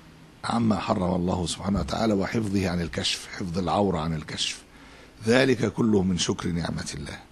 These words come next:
وانظر إلى من حرمه الله من هذه النعم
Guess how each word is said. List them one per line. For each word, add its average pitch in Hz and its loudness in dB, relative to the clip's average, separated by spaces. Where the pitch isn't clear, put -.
وانظر 139 2
إلى 147 2
من 143 0
حرمه 127 4
الله 113 4
من 98 2
هذه 95 0
النعم 135 0